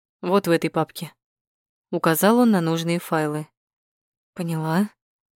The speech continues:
Сейчас посмотрю». Улыбнулась я, а потом спохватилась, что буду слушать со звуком и наверняка помешаю. А звук?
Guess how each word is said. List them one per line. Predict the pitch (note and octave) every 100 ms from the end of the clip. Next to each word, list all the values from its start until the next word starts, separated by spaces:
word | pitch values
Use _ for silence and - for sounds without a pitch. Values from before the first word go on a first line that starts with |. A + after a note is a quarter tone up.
| _
Сейчас | - G3 - G#3
посмотрю». | B3 - F3+ - E3+ G3 - _ _ _ _ _ _ _ _ _
Улыбнулась | G3 G3 E3+ D#3+ D#3 E3 -
я, | G3+ A3 _ _ _ _ _
а | F3
потом | E3 A#3+ C#4+
спохватилась, | - B3+ - C4+ - A#3+ E3+
что | D#3 - E3+
буду | E3 A3
слушать | A3+ - G3 G3+
со | - A3
звуком | A#3+ A#3+ E3+ D3+ - _ _ _ _
и | F#3+
наверняка | F#3+ F#3+ G3 G3+ G#3
помешаю. | G#3+ A3+ - F3 D3+ D3+ - _ _ _ _ _ _ _ -
А | F3 E3+
звук? | E3 E3+ A#3+ - -